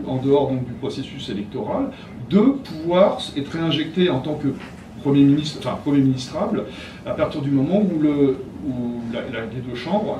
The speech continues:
s'étant réunies, n'ont pas réussi à dégager une majorité de cinquante pour cent sur un candidat. Euh, bon, les choses sont un petit peu compliquées, mais tout ça pour dire que,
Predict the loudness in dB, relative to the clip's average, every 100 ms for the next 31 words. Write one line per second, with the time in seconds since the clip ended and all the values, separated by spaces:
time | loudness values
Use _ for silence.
0 | -8 -8 -6 -2 -2 -2 2 4 2 2
1 | 2 2 2 0 0 2 2 2 0 0
2 | -2 -4 -6 -6 -6 -8 -6 -4 -4 -4
3 | -2 -4 -6 -8 -12 -14 -14 -14 -16 -12
4 | -8 -6 -6 -4 -4 -4 -6 -6 -6 -6
5 | -4 -4 -2 -2 -2 -4 -8 -4 -2 -2
6 | 0 0 0 -2 2 4 4